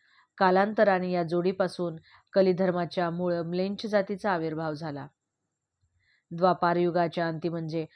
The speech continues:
दोन हजार आठशे वर्षानंतर म्लेंच देशात म्लेंच जातीच्या संततीची अभिवृद्धी होणार असल्याचे भविष्य पुराणातील प्रत्येक सर्ग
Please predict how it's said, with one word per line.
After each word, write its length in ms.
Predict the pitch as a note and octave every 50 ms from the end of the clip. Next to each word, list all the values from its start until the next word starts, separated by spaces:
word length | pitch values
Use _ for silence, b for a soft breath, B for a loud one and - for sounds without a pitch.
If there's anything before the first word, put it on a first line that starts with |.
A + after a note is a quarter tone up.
| b b b b E3+
दोन 240 | E3+ G3 G3+ G#3+
हजार 380 | G#3 G#3+ G3 F3 F#3 G3 F#3 F3+
आठशे 440 | - - F3 F3+ E3+ - - - A3+
वर्षानंतर 680 | G#3+ G#3 G3 F3+ - G3+ F#3+ F3+ F3+ F3 E3 F#3+ F3+
म्लेंच 420 | F3+ F3 F3 F#3 F#3 G3 G#3 - A#3
देशात 440 | F#3+ F#3 F#3 F3+ - - F3+ E3 D#3+ - b b b b b b b -
म्लेंच 380 | F#3 G3 G3+ G3+ A3 G#3 - A#3+
जातीच्या 580 | G3+ G#3 F#3 E3+ - F#3+ F3 - G3+ F3 F3 F3
संततीची 680 | - F#3+ F3+ F3 D#3+ F#3 F3 E3 - F3 D#3+ - - F3+
अभिवृद्धी 540 | E3+ D#3+ E3+ F3+ E3+ D#3+ E3 D3 D3 F#3+ G#3
होणार 340 | G3+ G3+ F3+ E3+ E3 D#3+
असल्याचे 500 | E3+ E3 D#3+ - E3+ E3 D#3 - - E3 D#3 D3+ E3 - _
भविष्य 380 | E3 F3+ F3+ F3 F#3 F3+ - F#3+
पुराणातील 600 | F#3 F#3 F3 E3+ E3 E3 E3 D#3 - E3+ E3+ D#3+ b b b b b b b b _
प्रत्येक 440 | - G3+ G3 G3 - - G3+ F#3+ F3+ -
सर्ग 440 | - - G3+ F#3+ F#3+ F#3+ G3 G#3